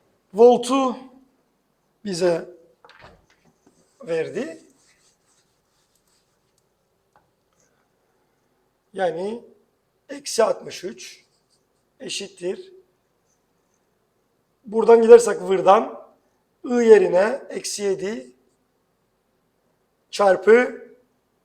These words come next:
neyse burada eksi yazdık ama onun için sıkıntı olmaz. <clears throat> O-, oraya da değiniriz. Direnci soruyor. Direnci nasıl bulmamız lazım? Her iki tarafı eksi yediye bölmemiz lazım.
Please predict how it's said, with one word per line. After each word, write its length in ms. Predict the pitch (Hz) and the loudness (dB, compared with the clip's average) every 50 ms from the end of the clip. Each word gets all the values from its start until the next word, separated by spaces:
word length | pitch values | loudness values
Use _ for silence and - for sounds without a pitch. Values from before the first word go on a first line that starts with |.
| _ _ _ _ _ _ _ _ | _ _ _ _ _ _ _ _
neyse 300 | 254 254 226 - 208 190 | -12 -10 -8 -6 -6 -6
burada 220 | 208 202 208 - | 0 2 2 2
eksi 540 | - 226 - - - 226 226 233 - 285 285 | 2 0 -6 -6 -4 -2 -2 -2 -4 -6 -10
yazdık 400 | 262 277 277 277 190 190 233 226 | -12 -12 -10 -10 -10 -10 -8 -6
ama 220 | 226 190 170 165 180 | -2 0 0 0 -2
onun 340 | 240 247 180 190 190 190 180 | -2 -4 -4 -4 -4 -4 -6
için 160 | 185 - 196 | -10 -12 -14
sıkıntı 440 | - - 190 - 196 185 151 - 190 | -14 -16 -14 -14 -16 -14 -8 -6 -6
olmaz. 460 | 185 175 170 185 208 202 - - _ _ _ _ _ _ _ _ _ _ _ _ _ _ _ _ _ _ _ _ _ _ _ - | -4 -2 -2 -2 -2 -4 -8 -16 _ _ _ _ _ _ _ _ _ _ _ _ _ _ _ _ _ _ _ _ _ _ _ -18
<clears throat> 60 | 175 165 165 147 - - - - - - _ _ _ _ _ _ - | -16 -16 -16 -18 -20 -20 -20 -20 -20 -20 _ _ _ _ _ _ -12
O-, 220 | 262 185 190 208 269 262 | -8 -8 -8 -8 -8 -6
oraya 180 | 254 185 180 180 | -4 -4 -4 -4
da 120 | 185 156 | -4 -6
değiniriz. 580 | 196 190 175 165 160 170 214 269 262 - - - - _ _ _ - | -6 -6 -6 -6 -8 -10 -10 -10 -12 -16 -20 -20 -20 _ _ _ -2
Direnci 340 | 247 262 262 254 240 240 | 0 0 2 0 0 -2
soruyor. 600 | 262 - - 202 175 170 165 190 240 302 - - - - - _ _ _ - | -4 -4 -2 -2 -2 0 0 0 0 0 -4 -8 -16 -20 -20 _ _ _ -4
Direnci 280 | 240 240 240 226 226 | -2 -2 0 0 0
nasıl 240 | 254 294 285 285 240 | 0 0 0 0 -2
bulmamız 440 | 240 226 214 196 180 175 175 160 165 | -4 -4 -4 -4 -6 -6 -8 -6 -4
lazım? 420 | 170 170 160 - 214 285 320 - - _ _ _ _ _ | -4 -4 -4 -4 -6 -8 -10 -14 -18 _ _ _ _ _
Her 140 | - 247 285 | -4 -2 -2
iki 200 | 285 277 - - | -2 -4 -6 -2
tarafı 600 | - 196 175 165 151 - 185 220 262 302 - - - _ _ _ _ _ _ _ _ _ | 0 0 0 0 -2 -2 -4 -4 -4 -6 -10 -16 -20 _ _ _ _ _ _ _ _ _
eksi 300 | 233 233 226 - - 254 | -12 -10 -10 -10 -8 -6
yediye 580 | 269 269 262 185 190 190 208 269 302 285 - - | -6 -6 -4 -2 -2 -2 0 0 -2 -2 -4 -6
bölmemiz 500 | 277 285 269 233 233 226 226 214 175 160 | -8 -8 -6 -8 -8 -8 -8 -8 -6 -6
lazım. 360 | 156 139 139 120 147 214 | -6 -6 -6 -8 -10 -12